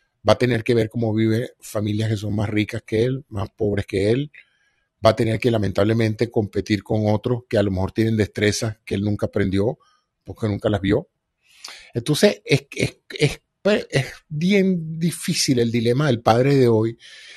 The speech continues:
de cuál es el, el nivel de influencia que vas a tener tú en competencia con las redes sociales, que le traen sexualidad a tus hijos, le traen información política a tus hijos,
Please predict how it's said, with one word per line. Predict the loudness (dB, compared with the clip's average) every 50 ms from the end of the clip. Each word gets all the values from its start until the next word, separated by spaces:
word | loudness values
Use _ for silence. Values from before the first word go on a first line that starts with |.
| -20 -20 -20 _ -12
de | -2 2 4 4 4 2 0
cuál | _ 6 8 8 8 8
es | 6 6
el, | 4 4 2 2 0 -2
el | -2 0 2
nivel | 2 4 4 6 6 6 4 4 2 4
de | 4
influencia | 4 4 4 2 0 2 4 6 6 6 6 4 2 2 2 2 2
que | 2 2 2 2
vas | 2 2 2 2
a | 2 2 2
tener | 2 2 2 2 0 0
tú | -2 _ 2 2 2 2 0 _ _ _ _ _ _ _ _ _ _ _ _ _ _ 0
en | 0 2 2
competencia | 2 2 2 2 0 2 4 4 4 4 2 0 0
con | 0 0 0
las | 0 0
redes | 0 2 2 2 2
sociales, | 0 -2 -2 -2 -4 -4 -4 -4 -8 -10 -12 -16 _ _
que | -6 -4
le | -2 -2 -2
traen | -2 0 0 0 2 0 0 0 -2 -4 -6 -10
sexualidad | -12 -2 0 0 0 2 0 -2 0 2 2 4 4 2
a | 2
tus | 0 -4 -4 0 0
hijos, | 2 2 0 0 0 0 0 0
le | 0 -2 -2
traen | -2 -2 -2 -2 -2
información | -2 -4 -4 -6 -6 -6 -6 -8 -6 -6 -6 -6 -2
política | 0 0 2 2 0 0 -4 -4 -2 -2
a | -2
tus | -2 -4 -8 -6 -2
hijos, | -2 -2 -2 -2 -2 -4 -4 -4